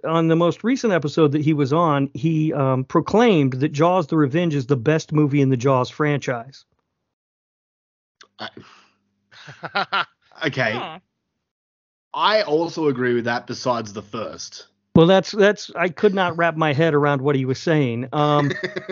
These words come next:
Speaker 1: it, it, it, he broke me. You'll, there's just a stunned silence.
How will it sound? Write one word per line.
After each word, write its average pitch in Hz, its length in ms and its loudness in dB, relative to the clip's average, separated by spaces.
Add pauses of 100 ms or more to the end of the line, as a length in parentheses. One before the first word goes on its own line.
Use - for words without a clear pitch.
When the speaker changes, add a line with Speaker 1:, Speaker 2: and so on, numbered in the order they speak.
(120)
Speaker 1:
it, 190 180 -6
it, 165 420 0
it, 156 240 -2
he 151 160 0
broke 160 420 2
me. 127 220 0
You'll, 139 340 -4
there's 143 480 -4
just 139 260 -8
a 147 40 -4
stunned 143 420 0
silence. 135 600 -4